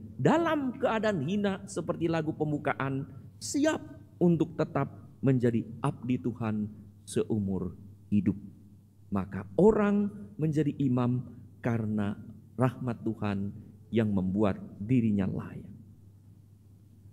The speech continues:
Semoga kenyataan ini mendorong para imam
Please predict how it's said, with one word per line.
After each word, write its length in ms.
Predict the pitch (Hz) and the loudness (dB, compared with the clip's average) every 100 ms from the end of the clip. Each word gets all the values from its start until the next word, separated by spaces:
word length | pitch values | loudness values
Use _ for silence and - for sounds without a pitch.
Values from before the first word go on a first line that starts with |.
| - | -14
Semoga 560 | - 147 156 196 208 202 | 2 8 10 10 10 8
kenyataan 640 | 202 208 208 202 196 196 | 6 6 6 2 2 4
ini 260 | 214 220 220 | 4 6 6
mendorong 720 | 202 190 208 233 233 226 214 | 6 8 8 8 6 4 4
para 260 | 214 214 | 2 2
imam 560 | 254 254 254 208 107 | 4 6 6 4 0